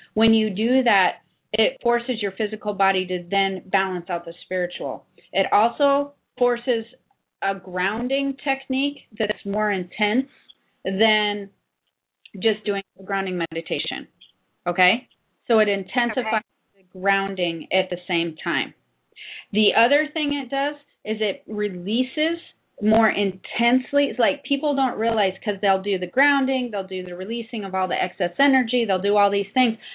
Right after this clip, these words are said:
Speaker 1: But when you physically exercise, it's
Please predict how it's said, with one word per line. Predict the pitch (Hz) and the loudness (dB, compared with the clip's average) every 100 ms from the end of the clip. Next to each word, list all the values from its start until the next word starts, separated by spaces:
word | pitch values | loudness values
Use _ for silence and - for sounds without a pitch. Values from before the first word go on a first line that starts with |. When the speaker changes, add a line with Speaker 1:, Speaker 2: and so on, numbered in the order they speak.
| - | -4
Speaker 1:
But | 220 214 | 0 4
when | 220 | 4
you | 208 185 _ | 2 -2 _
physically | 233 247 294 294 269 - | 2 2 0 0 -2 0
exercise, | 208 214 254 254 262 269 302 311 _ _ - | -2 -2 -6 -2 0 0 -2 -6 _ _ -6
it's | 208 | -6